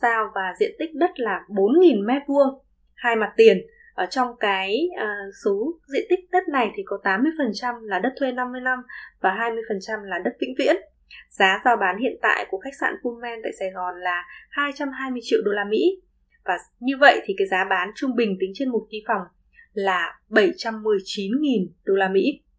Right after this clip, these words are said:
gấp đôi cái giá trung bình, ờ, cái suất đầu tư trung bình trên một ki phòng mà tôi đã từng đề cập đến ở cái tập podcast số hai. Một khách sạn năm sao nữa đang giao bán ở quận một đó là Le Méridien Sài Gòn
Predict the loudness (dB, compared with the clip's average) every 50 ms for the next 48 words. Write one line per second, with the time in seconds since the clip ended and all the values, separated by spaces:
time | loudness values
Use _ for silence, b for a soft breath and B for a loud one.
0 | _ _ _ _ -2 -2 0 2 6 6 6 6 4 0 -2 -4 -4 -4 -4 -4
1 | -6 -8 -8 B B B B B B -2 0 0 2 2 0 0 -2 -2 0 0
2 | 2 2 2 2 0 -4 -10 -14 _ _ _ _ _ -6 -4 -4 -2 -2 -4 -6
3 | -6 -8 -10 -14 _ _ _ _ _ -8 -6 0 0 0 0 -2 _ _ 2 2
4 | 2 4 4 4 2 2 2 0 -2 4 4 4 4 4 0 -2 -2 -2 -4 -4
5 | -4 -6 -6 -4 0 0 0 0 0 -6 _ _ _ _ _ _ _ _ -6 -4
6 | -4 0 2 0 2 2 0 0 0 0 0 2 0 -2 -2 -2 -6 -4 0 0
7 | 0 2 2 0 0 -2 -6 -4 -4 -4 -4 -6 -6 -4 -6 -6 -4 -4 -4 0
8 | 4 4 4 2 0 -6 _ _ _ _ _ _ _ _ _ _ _ _ _ _
9 | _ _ _ _ _ _ _ _ _ _ _ _ _ _ B B B B B B
10 | 0 0 2 2 -2 -2 2 2 4 4 4 2 2 2 4 4 4 6 6 6
11 | 6 6 6 4 4 2 2 2 2 4 4 4 4 4 4 2 2 2 0 2
12 | 2 2 0 2 0 0 2 2 2 0 -2 -4 B B B B B B 2 2
13 | 4 4 6 6 4 4 4 4 2 4 4 6 4 4 4 2 -4 -8 -12 _
14 | _ -8 0 4 4 4 6 6 4 4 4 2 -2